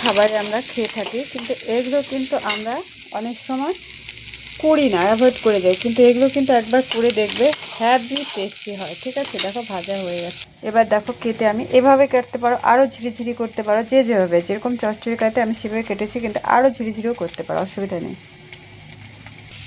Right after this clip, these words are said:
এবার আমি দিয়ে দিচ্ছি, দেখো, অনেকটা আগে কেটে রেখেছিলাম, এর জন্য একটু কালো কালো হয়ে আসছে। সঙ্গে সঙ্গে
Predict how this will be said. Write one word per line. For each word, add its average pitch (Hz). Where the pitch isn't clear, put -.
এবার 214
আমি 247
দিয়ে 220
দিচ্ছি, 185
দেখো, 180
অনেকটা 254
আগে 214
কেটে 220
রেখেছিলাম, 208
এর 226
জন্য 247
একটু 370
কালো 233
কালো 240
হয়ে 208
আসছে। 233
সঙ্গে 233
সঙ্গে 233